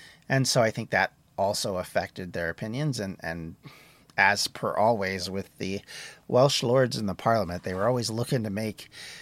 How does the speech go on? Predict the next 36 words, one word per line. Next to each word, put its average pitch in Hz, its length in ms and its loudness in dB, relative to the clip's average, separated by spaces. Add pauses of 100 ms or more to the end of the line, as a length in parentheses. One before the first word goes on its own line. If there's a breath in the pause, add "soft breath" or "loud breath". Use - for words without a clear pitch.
(240 loud breath)
you 127 140 -2
know, 98 280 -2 (220)
the - 80 -4
king 107 380 -4
fall 107 300 0
to 101 100 -6
their 104 260 -2
will 101 420 -4
and 95 380 -6
the - 80 -10
king 104 320 -8
conversely 98 540 -6
trying 104 260 -4
to 90 60 -10
force 98 320 -4
them 101 180 -4
to 92 80 -6
do 90 160 -6
his 110 220 -6
bidding. 92 340 -6 (680 loud breath)
And 170 360 6 (220)
in 143 160 4
fact, 127 580 0 (200)
as 113 220 4
the 120 60 -6
Parliament 113 680 0 (120)
did 165 280 2
this, 95 480 -4
it 95 240 -4 (240)
then 104 200 -2
created 92 400 -4
all 92 140 -2
these 107 180 -4
problems 151 360 6
for 90 120 -4
Henry. 87 400 -8